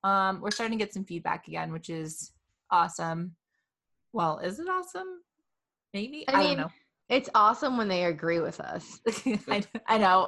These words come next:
Speaker 1: I guess, let me rephrase it. We're starting to get feedback, which is good-ish, depending on what it is that we're getting feedback on. But Quibbles, Allie, um, I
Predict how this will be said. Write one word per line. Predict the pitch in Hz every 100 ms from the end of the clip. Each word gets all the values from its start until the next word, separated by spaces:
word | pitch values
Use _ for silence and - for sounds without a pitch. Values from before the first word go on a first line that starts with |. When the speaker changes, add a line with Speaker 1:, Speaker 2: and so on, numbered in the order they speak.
| -
Speaker 1:
I | 226
guess, | 262 262 - - 330 -
let | 285
me | 302
rephrase | 262 233 202 175
it. | - - - -
We're | 247
starting | 269 359 330
to | 277
get | 220 -
feedback, | 254 262 226 196 196 208
which | 208 208 196
is | 180 180 - _ _ _ _ _ _ _ _ _ _
good-ish, | 226 202 190 - - 202 175 208 - - - _ _ _
depending | 190 214 196 190
on | 185
what | 185
it | 180 180
is | 175 185
that | 175 160 -
we're | 170 165
getting | 180 165
feedback | - 165 143 -
on. | - - 185
But | 208 - - _ _ _
Quibbles, | - 240 175 175 214 - -
Allie, | 208 190 175 196 214 _ _
um, | 190 190 185 185 185 185 190
I | 185